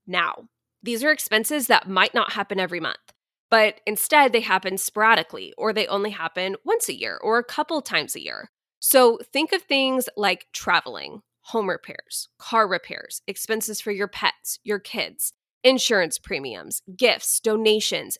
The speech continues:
annual subscriptions that you subscribe to. Guys, listen, doing this step is a game changer because it puts you in a place of control. No longer are you gonna be in this constant crap mode. Crap <laughs> mode,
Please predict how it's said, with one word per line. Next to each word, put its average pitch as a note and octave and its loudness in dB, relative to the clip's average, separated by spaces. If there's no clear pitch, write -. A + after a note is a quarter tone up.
annual A3+ 4
subscriptions G3 -4
that D3 -6
you E3+ -10
subscribe F3+ -4
to. - -12
Guys, G#3+ 8
listen, G3 -6
doing A3 0
this B3 0
step - 0
is G3+ -2
a F#3+ -2
game F3+ -6
changer - -6
because A#3 -2
it - -4
puts - -2
you C4+ -2
in A3+ 2
a G#3+ 2
place - -4
of F#3 -4
control. - -6
No G3+ 6
longer B3 6
are A3 6
you G#3+ -2
gonna B3+ 6
be A3+ 0
in G#3+ 2
this G#3+ -4
constant - -6
crap - 2
mode. C3 -8
Crap C#4 6
<laughs> C4 -2
mode, F#3+ 2